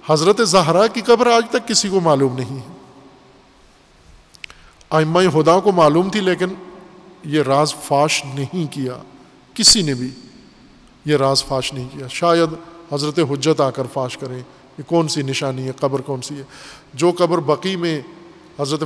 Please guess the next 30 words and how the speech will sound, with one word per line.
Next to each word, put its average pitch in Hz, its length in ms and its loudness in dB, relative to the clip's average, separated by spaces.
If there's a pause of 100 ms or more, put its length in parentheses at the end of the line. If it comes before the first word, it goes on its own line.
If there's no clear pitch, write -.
فاطمہ 147 420 -4
سلام 143 320 -4
اللہ 143 140 -2
علیہا 135 380 0
کے 135 140 -8
لیے 135 220 -4 (120)
منسوب 131 600 -6
ہے، 160 240 0 (500)
وہ 175 240 0 (120)
حضرت 139 400 -4 (540)
فاطمہ 139 380 -2 (140)
الزہرا 135 920 -4 (680)
نبی 143 380 -4
اکرم 151 340 -4
کی 151 140 -6
صاحبزادی 139 760 -4 (100)
نہیں 143 460 -4
ہیں، 185 240 -2 (340)
بیٹی 143 320 -2
نہیں 151 300 -4
ہیں، 208 200 -4 (600)
وہ 214 200 0
فاطمہ 165 720 0
بنت 165 420 -4 (240)
اسد 160 420 2 (100)
ہیں، 135 300 -2 (480)
امیر 143 240 -6
المومنین 139 520 -4
کی 180 100 -8
والدہ 131 480 2